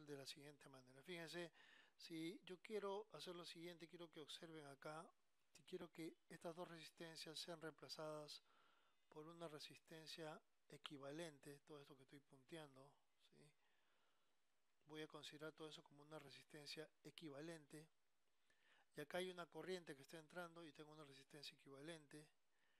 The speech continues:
La corriente será entonces el voltaje aplicado a esa resistencia,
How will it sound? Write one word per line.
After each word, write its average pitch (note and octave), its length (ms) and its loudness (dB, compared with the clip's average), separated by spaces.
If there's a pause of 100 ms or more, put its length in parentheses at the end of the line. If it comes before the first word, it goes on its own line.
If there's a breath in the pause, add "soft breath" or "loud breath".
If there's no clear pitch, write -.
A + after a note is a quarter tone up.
(340 loud breath)
La D3+ 180 6
corriente E3 500 2
será D#3 260 0
entonces D3+ 520 -6
el C#3 120 -4
voltaje C#3 500 6
aplicado D#3 520 4
a D#3+ 60 4
esa E3 180 2
resistencia, D#3 840 -2